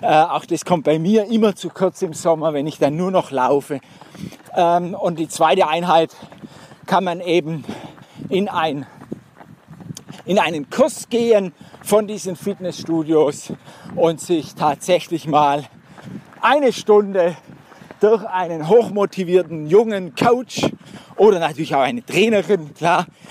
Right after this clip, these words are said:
motivieren lassen und so ein Ganzkörperfitness ohne Geräte kann ich nur empfehlen. Und die dritte Einheit ist dann Laufen und ich glaube,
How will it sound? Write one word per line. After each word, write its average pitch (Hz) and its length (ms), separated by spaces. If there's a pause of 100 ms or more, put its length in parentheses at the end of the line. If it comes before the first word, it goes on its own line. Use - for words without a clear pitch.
(200)
motivieren 202 560
lassen 175 400
und 156 260 (500)
so - 120
ein 147 180
Ganzkörperfitness 190 1300
ohne 180 220
Geräte 151 640 (400)
kann 202 220
ich 190 160
nur 185 140
empfehlen. 156 540 (280)
Und 160 120
die 147 80
dritte 196 320
Einheit 175 280
ist - 140
dann 151 120
Laufen 190 500
und 175 100
ich 147 160
glaube, 151 360